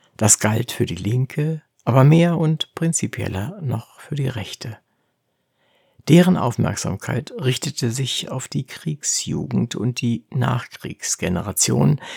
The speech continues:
denen man die Überwindung aller Übel und aller Malaisen zutraute. Darin schwangen zunehmend radikalisierte Ressentiments und, und Ausgrenzungen mit.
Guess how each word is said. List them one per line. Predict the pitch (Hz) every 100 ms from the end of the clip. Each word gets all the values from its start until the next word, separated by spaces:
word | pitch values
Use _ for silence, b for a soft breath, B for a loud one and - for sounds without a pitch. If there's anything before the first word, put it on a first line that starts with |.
| B -
denen | 120 151 170 185 175
man | 170 165
die | 139
Überwindung | 104 95 95 95 104 113 117 123 - - -
aller | 156 165 180
Übel | 123 101 110 - 110 - B B
und | 147 -
aller | 123 120
Malaisen | 127 135 127 123 113 - 113 - 110
zutraute. | - - - - 113 123 - 135 _ b b b b _ _ _ _ _ _ _
Darin | - 92 113 147 147
schwangen | 135 - - 147 147 143
zunehmend | - - 151 139 135 135 127
radikalisierte | 107 117 - - 110 107 113 117 110 117 98
Ressentiments | 107 - 117 - 113 120 131 120 -
und, | 98 - - b
und | 117 98
Ausgrenzungen | - 101 120 - - 123 - 87 92 98
mit. | 90 -